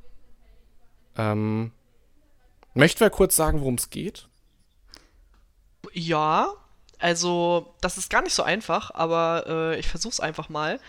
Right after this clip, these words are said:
Speaker 2: Also es geht um Peruna, sie ist die Hauptfigur und sie wird, äh, von ihrem Großvater, äh, quasi entsandt, um bei Meister Hallward, ähm, ja, ein Dienstmädchen zu werden, sag ich jetzt mal.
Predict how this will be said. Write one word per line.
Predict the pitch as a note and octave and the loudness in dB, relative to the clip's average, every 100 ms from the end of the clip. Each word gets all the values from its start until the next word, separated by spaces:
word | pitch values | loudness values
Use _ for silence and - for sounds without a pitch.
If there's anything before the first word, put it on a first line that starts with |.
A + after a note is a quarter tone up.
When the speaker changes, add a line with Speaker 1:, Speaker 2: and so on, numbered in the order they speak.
| - - - | -20 -20 -4
Speaker 2:
Also | D#3+ E3 E3+ E3+ E3+ - - | -2 0 4 4 2 -6 -10
es | E3 - | -8 -2
geht | G#3+ - | -2 -2
um | F#3 F3 | -6 -4
Peruna, | - F3 - F3+ G#3 B3 C#4+ | -4 -4 -4 -4 0 0 -2
sie | F#3+ | -4
ist | - | -6
die | F3 | -2
Hauptfigur | E3 E3+ - A3+ A3+ A#3 A#3+ G3 | 0 0 -2 -4 -4 0 2 2
und | F3+ E3+ | -2 -6
sie | F3+ | -6
wird, | F3 F3+ F3 - | 0 0 0 -4
äh, | - D#3+ | -2 -2
von | E3 - E3 | -2 -2 -2
ihrem | D#3+ E3+ | -4 -8
Großvater, | D#3+ D#3+ G3 - G3+ G3 G3 G3 G3+ - - - - _ | -8 -4 -4 -2 -2 0 0 0 -2 -8 -20 -20 -20 _
äh, | D#3+ E3 E3 D#3+ | 0 2 4 2
quasi | - - D#3+ D#3+ E3 | 0 2 2 2 -2
entsandt, | D#3 D#3+ - D3+ G3+ A#3 - | -4 -2 0 0 0 -8 -4
um | E3 F#3 F#3+ | -4 -4 -6
bei | F3 D#3 D#3+ | 0 2 2
Meister | D#3+ D#3+ D#3+ - D#3 | 0 0 0 -2 -2
Hallward, | D#3 F3 F#3+ F#3+ F#3 F#3 - - - - - _ _ | 0 0 0 0 0 -2 -8 -18 -20 -18 -20 _ _
ähm, | D#3+ D#3+ D#3 D#3 D#3 - | -2 0 -2 -6 -12 -4
ja, | D3 C3+ B2+ - - | 0 2 0 -10 -6
ein | D3 C#3+ C3+ - _ _ _ _ - | -6 -6 -14 -18 _ _ _ _ -10
Dienstmädchen | E3+ G3+ - A3+ - A#3+ | -6 -6 -2 -2 0 -2
zu | - G#3+ | -2 0
werden, | G#3+ A3 | 0 0
sag | A3 G#3 | -2 -4
ich | A3 | -4
jetzt | A3+ - | -6 -4
mal. | A3+ B3 | -2 -2